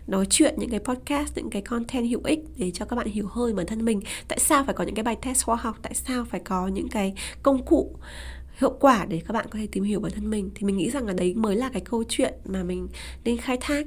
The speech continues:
chứ không phải là những cái hô hào cổ động suông. Thế như mình đã nói, một trong những cái điều mà mình muốn làm trong tháng mười này là tổ chức cái webinar để chia sẻ cái cách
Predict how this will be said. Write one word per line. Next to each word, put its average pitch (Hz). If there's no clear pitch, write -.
chứ 277
không 294
phải 247
là 175
những 160
cái 175
hô 247
hào 240
cổ 180
động 185
suông. 254
Thế 247
như 277
mình 269
đã 254
nói, 208
một 240
trong 277
những -
cái 214
điều 233
mà 185
mình 185
muốn 180
làm 202
trong 233
tháng 202
mười 233
này 190
là 190
tổ 180
chức 311
cái 185
webinar 233
để 180
chia 220
sẻ 220
cái 202
cách 302